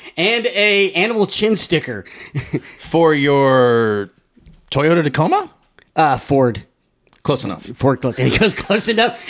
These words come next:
Speaker 1: And then they show him slap the sticker on the back of the window, and it's the end of the video. It's just funny shit. And I like to give props to that because they're bringing something funny into skateboarding. And so those three things are some people you ought to check out on Instagram. So just thought I'd give that a little bit of love.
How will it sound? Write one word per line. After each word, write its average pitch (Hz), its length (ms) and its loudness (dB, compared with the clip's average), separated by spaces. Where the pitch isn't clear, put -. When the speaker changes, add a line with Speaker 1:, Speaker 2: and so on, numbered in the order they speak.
Speaker 1:
And 202 100 0
then 202 120 4
they 190 80 4
show 175 180 2
him 156 80 0
slap 151 420 -2
the 135 60 -12
sticker 135 340 -4
on 123 80 4
the 120 60 2
back 123 240 2
of 123 40 -6
the 110 80 -4
window, 113 240 0
and 110 60 0
it's - 100 -6
the 107 80 -4
end 107 100 2
of 95 60 -4
the 101 60 -4
video. - 160 -8
It's 233 140 -2
just 285 160 0
funny 175 220 0
shit. 110 400 -8
And 165 100 2
I 196 40 4
like 208 160 2
to 190 60 -6
give 170 160 2
props 160 280 0
to 156 80 -2
that 147 220 2
because 139 300 -2
they're 147 80 2
bringing 170 300 4
something 151 340 -2
funny 147 300 2
into 135 140 2
skateboarding. 127 500 2
And 117 100 2
so 123 140 2
those 123 220 4
three 120 180 2
things 107 340 -2
are 95 100 -4
some - 180 -6
people - 220 -8
you 69 100 -4
ought 50 80 -8
to 50 60 -12
check 65 200 -6
out 62 140 -6
on 57 60 -6
Instagram. - 520 -6
So - 380 -6
just - 180 -14
thought 82 140 -6
I'd - 100 -14
give 64 140 -12
that - 160 -8
a - 20 -10
little 67 160 -10
bit 69 120 -6
of 52 60 -10
love. 50 220 -10